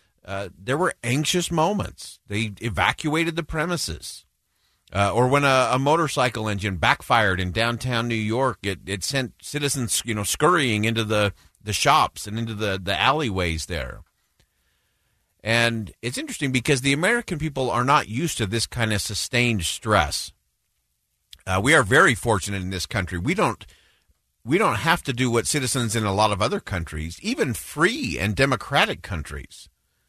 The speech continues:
where they regularly deal with bomb threats, blast, terrorist activity, scurrying into bomb shelters and so on.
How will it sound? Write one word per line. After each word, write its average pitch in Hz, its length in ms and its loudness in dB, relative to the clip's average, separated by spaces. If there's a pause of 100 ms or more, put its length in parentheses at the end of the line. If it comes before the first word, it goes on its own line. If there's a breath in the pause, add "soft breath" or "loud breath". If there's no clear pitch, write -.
(420)
where 127 160 2
they 143 220 6
regularly 123 960 0
deal 90 560 -2 (680)
with 95 440 -2 (200)
bomb 127 320 4
threats, - 760 0 (380)
blast, 123 540 2
terrorist 143 540 0
activity, 127 800 -4 (1120)
scurrying 143 500 2
into 135 220 0
bomb 127 320 4
shelters 123 520 0
and 113 100 -4
so 120 260 0
on. 113 300 2